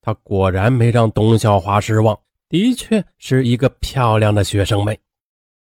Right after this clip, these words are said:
“这样吧，中午我请你吃红鳟鱼吧，好好给你补补。现在啊，你们这些学生太辛苦了。”董小华体贴地说。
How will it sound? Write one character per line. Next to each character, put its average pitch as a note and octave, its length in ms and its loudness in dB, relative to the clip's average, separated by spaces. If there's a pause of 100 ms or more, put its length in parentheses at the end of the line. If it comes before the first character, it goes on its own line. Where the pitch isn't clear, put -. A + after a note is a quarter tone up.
(600)
“这 B2+ 80 2
样 E2+ 100 0
吧， - 180 -12 (380)
中 B2+ 240 2
午 G#2 460 2
我 G#2+ 120 2
请 A#2 200 -2
你 A2+ 100 2
吃 A#2+ 180 -2
红 A#2 200 0
鳟 A#2+ 100 0
鱼 A2+ 140 0
吧， - 180 -4 (180)
好 - 140 -16
好 A2 100 -4
给 A2+ 120 -2
你 A2 80 2
补 G2+ 180 0
补。 A2 100 -2 (520)
现 - 300 -8
在 G#2 120 -4
啊， - 180 -8 (180)
你 G2+ 120 -8
们 A2+ 100 -2
这 A#2 60 -6
些 C#3 80 0
学 A#2+ 180 -2
生 C3+ 160 0
太 - 160 -2
辛 G2+ 200 -4
苦 - 140 -16
了。” - 80 -20 (760)
董 D3+ 240 0
小 A2 200 0
华 F#2+ 280 -2
体 F#2 240 -2
贴 G2+ 120 -4
地 F2+ 120 -2
说。 - 180 -18